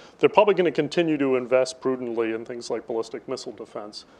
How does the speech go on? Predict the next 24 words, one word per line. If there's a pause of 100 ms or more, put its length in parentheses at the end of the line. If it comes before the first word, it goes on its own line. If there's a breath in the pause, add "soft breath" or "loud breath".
(320 loud breath)
Certainly,
as
I
mentioned,
the
Iranians
are
making
a
lot
of
progress
in
that
area. (1120)
Um,
so
that's
gonna
be
a
priority
for
them.